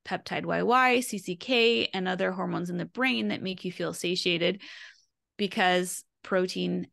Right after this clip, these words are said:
has the essential amino acids that we have to get from our, our food source. Now, ketones also have an amazing appetite suppressing effect.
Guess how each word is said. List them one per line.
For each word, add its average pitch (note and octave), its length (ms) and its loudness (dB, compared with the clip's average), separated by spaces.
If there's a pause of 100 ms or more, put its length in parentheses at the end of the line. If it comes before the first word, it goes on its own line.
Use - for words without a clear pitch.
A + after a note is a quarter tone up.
has E3+ 720 -2 (220)
the F3 460 -2 (500)
essential F#3+ 680 -2
amino F3+ 280 -2
acids E3+ 380 -4
that - 120 -6
we F#3 100 -4
have E3 240 -6
to F#3 80 -6
get - 240 -4
from - 240 -8
our, - 320 -4 (100)
our A2 160 -2
food G#3 280 -2
source. - 260 -4
Now, F3+ 100 2
ketones B3 600 2
also C#4 300 2
have F#3+ 260 4 (520)
an G3+ 80 4
amazing G3+ 540 2
appetite F3+ 480 -2
suppressing F3+ 460 -2
effect. F3+ 320 0